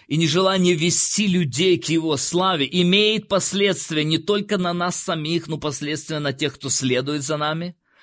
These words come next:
И Бог особенно беспокоится о том, как мы будем относиться к Нему как духовные лидеры. Нет ничего малого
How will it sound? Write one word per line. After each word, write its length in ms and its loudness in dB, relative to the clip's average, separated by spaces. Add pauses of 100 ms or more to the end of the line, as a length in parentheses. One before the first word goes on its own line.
(280)
И 80 -2
Бог 240 2
особенно 1000 2 (300)
беспокоится 840 0
о 140 -2
том, 320 -2
как 320 -2
мы 140 -2
будем 320 2
относиться 640 -2
к 120 -4
Нему 260 -4
как 280 -6
духовные 520 -2
лидеры. 480 -2 (840)
Нет 300 0
ничего 640 2 (160)
малого 840 0